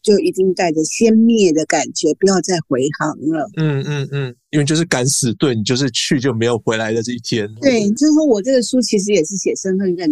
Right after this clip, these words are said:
Speaker 1: 同啦，说了每个长辈、每一个我的家族的男性，其实他们的身份认同跟我们，呃，我自己的身份认同，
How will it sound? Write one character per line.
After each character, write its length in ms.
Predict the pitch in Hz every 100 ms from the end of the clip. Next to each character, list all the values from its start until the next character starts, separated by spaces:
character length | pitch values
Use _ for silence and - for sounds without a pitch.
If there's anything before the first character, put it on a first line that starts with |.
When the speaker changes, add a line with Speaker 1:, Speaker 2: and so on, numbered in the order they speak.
| 277
Speaker 1:
同 160 | - -
啦， 180 | - 113 135 _ -
说 120 | 190
了 60 | 165
每 140 | 131
个 100 | 151
长 180 | 151 127
辈、 100 | 156 165
每 120 | 139
一 120 | 135
个 160 | 151 147
我 140 | 123
的 100 | 139
家 320 | 143 165 160
族 220 | - 131 117
的 100 | 139 117 117 -
男 240 | 135 123 -
性， 180 | 170 147
其 140 | 185
实 60 | 190
他 160 | 220
们 80 | 214
的 80 | 196
身 160 | 202
份 100 | 196
认 220 | 190 185 156
同 180 | - 294
跟 160 | -
我 80 | 381
们， 260 | 285 294 311 - - - _ -
呃， 140 | 180
我 320 | 135 180 170
自 160 | 139 220
己 100 | 180
的 100 | 127
身 160 | - 185
份 120 | 185
认 120 | 180 156
同， 240 | - -